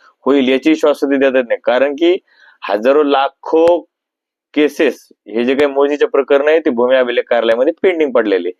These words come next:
त्यांचाच अजून निपटारा झालेला नाही. तर याची अंमलबजावणी किती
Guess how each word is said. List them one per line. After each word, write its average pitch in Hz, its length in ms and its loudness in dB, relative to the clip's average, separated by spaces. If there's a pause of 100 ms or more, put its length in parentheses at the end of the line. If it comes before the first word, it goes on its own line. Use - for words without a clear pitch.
(340)
त्यांचाच 131 320 0
अजून 147 260 2
निपटारा 139 340 0
झालेला 110 340 0
नाही. 117 180 -6 (420)
तर 156 220 2
याची 117 240 -2
अंमलबजावणी 135 640 0
किती 143 320 0